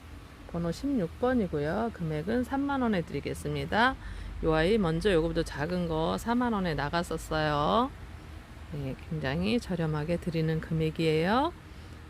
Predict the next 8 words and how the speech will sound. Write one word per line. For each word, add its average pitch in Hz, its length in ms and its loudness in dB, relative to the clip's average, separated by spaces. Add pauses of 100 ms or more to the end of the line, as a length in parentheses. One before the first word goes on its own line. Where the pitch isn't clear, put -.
(100)
네, 135 300 -6
팥빛 226 680 0
로즈 156 320 0
철화 208 560 2 (1400)
번호 175 540 0
십육 247 500 0
번이고요. 202 800 2
금액은 180 560 0